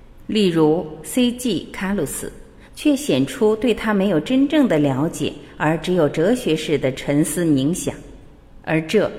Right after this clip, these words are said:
实在是太容易混淆了。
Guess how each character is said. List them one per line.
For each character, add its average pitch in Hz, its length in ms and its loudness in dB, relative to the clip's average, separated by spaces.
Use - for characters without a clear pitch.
实 226 240 -4
在 269 240 2
是 165 240 -2
太 254 320 -2
容 147 240 2
易 156 80 4
混 151 240 -2
淆 120 340 -4
了。 131 160 -4